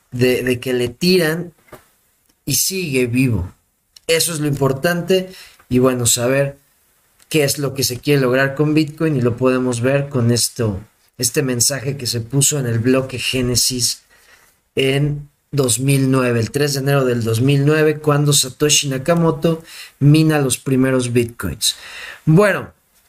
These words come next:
eso con la información, criptonarios. Muchísimas gracias por acompañarme. Nos vemos mañana con más información. Que estén muy bien.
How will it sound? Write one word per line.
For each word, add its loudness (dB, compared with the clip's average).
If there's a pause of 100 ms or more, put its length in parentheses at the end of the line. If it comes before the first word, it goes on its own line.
(360)
eso -2
con 2
la 0
información, 0
criptonarios. 0 (1400)
Muchísimas 0
gracias -2
por 4
acompañarme. 0
Nos 0
vemos 2
mañana 0
con 0
más 0
información. 0 (640)
Que 0
estén -2
muy 4
bien. 2